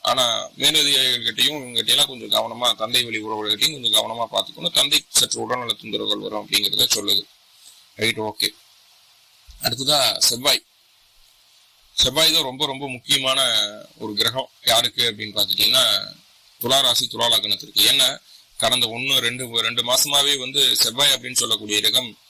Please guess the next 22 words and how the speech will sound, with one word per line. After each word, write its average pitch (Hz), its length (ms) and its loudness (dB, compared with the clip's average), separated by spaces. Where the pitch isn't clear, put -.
சனி 123 320 2
கூட 135 240 -2
இருந்தாரு. 131 380 2
அடுத்ததா 120 420 0
சனியை 110 500 2
தாண்டி 117 460 0
இப்போ 110 200 -10
ராகு 127 300 2
கூட 131 180 -2
இருந்துட்டு 120 360 -2
இருக்காரு. - 320 2
வைகாசி 151 460 4
பத்தொன்பது, 131 560 0
ஜூன் 139 320 -2
ஒண்ணாம் 131 360 -2
தேதி 117 200 0
வரைக்கும் 120 260 -4
ராகு 120 180 2
கூட 113 200 -4
தான் 120 160 2
செவ்வாய் 107 320 0
இருக்கிறார். - 360 0